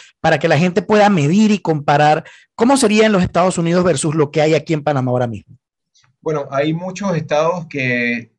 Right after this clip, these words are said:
Speaker 2: te subsidian y te dan dinero para que puedas, eh, sacar o insta-, hacer tu presupuesto para hacer tu instalación fotovoltaica,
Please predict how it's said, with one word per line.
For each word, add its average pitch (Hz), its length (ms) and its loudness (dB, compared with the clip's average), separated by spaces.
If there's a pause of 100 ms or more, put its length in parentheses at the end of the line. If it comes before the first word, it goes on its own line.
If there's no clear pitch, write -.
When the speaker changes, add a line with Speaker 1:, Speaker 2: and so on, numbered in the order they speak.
Speaker 2:
te 120 260 -6
subsidian 160 760 -6
y 131 80 -6
te 127 120 -6
dan 139 220 -4
dinero 156 480 -4
para 120 260 -4
que 117 120 -8
puedas, 143 720 -4
eh, 117 360 -4
sacar 127 840 -4
o 120 180 -10
insta-, 117 280 -8
hacer 131 360 -8
tu 131 380 -6
presupuesto 127 600 -6
para 110 400 -2
hacer 123 320 -10
tu 147 60 -12
instalación 123 560 -6
fotovoltaica, 143 840 -4